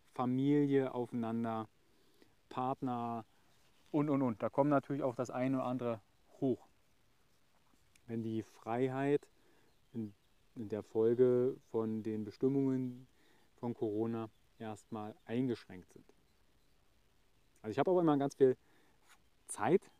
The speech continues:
gehabt und habe überlegt, okay, dann ziehst du doch mit. Dann haust du auch noch ein bisschen Content bei Instagram raus, bis vier Posts am Tag rund um Functional Basics für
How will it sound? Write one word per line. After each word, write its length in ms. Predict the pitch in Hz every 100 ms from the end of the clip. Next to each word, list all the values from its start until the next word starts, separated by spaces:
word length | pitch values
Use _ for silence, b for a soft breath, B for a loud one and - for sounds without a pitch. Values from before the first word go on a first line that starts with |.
| _ _
gehabt 420 | 180 185 262 - _ _ _ _ _ _ _ _ _ _ _ b b b b b _ _ _ -
und 80 |
habe 100 | 135
überlegt, 240 | 147 147 -
okay, 220 | - 254 - _
dann 200 | 139 135
ziehst 360 | - 185 202 -
du 40 |
doch 160 | 185 -
mit. 200 | 117 - _ _ _
Dann 520 | - 131 143 143 151 175 - - _ _ - -
haust 300 | 143 175 -
du 100 | -
auch 140 | 156
noch 180 | 196 214
ein 80 | 208
bisschen 220 | 202 208
Content 420 | - 202 214 214
bei 120 | 202
Instagram 420 | 196 202 220 208 202
raus, 300 | 196 220 -
bis 180 | -
vier 320 | - - 175 175 -
Posts 480 | - 143 185 - -
am 160 | 139
Tag 440 | - 139 156 233 - b b b b b -
rund 380 | 120 147 180 -
um 560 | 165 156 151 151 151 143
Functional 480 | - 123 120 - 127
Basics 640 | 110 107 120 127 113 - - _ _
für 360 | 117 110 110